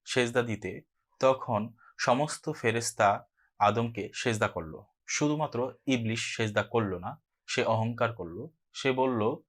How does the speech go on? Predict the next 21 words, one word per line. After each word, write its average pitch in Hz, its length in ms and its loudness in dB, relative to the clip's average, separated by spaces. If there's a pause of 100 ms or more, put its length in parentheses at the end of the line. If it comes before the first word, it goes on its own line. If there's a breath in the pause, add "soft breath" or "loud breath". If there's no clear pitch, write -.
(240)
যে 107 380 -2
আদম 131 360 2
মাটির 120 380 0
তৈরি 110 420 -2
এবং 107 260 -6
আমি 110 420 0 (160)
আগুনের 117 500 0
তৈরি, 90 300 -6 (500)
আদম 123 300 4
অপেক্ষা 123 640 2
আমি 104 200 0
শ্রেষ্ঠ, - 380 -4 (840)
আমি 123 240 4
আদমকে 113 500 -2
সেজদা 113 380 -2
করব 107 400 -2
না। - 240 -16 (480)
ইবলিশ 131 540 2
অহংকার 160 480 4
করার 156 260 2
কারণে 147 440 2